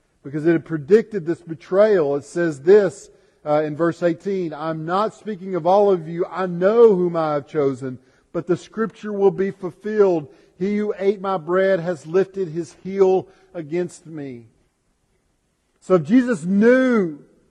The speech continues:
that Judas's betrayal was all according to plan, why does it trouble him?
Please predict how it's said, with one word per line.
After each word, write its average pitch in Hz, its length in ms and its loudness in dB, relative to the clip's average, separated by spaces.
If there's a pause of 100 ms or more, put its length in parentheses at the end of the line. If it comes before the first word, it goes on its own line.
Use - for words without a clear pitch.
(800)
that 175 160 2
Judas's 180 560 -4
betrayal 196 680 0
was 190 160 2
all 226 360 6
according 180 460 2
to 139 80 -16
plan, 196 680 -8 (2250)
why 180 320 -8
does 202 180 -8
it 156 140 -10
trouble 185 480 -8
him? 107 180 -20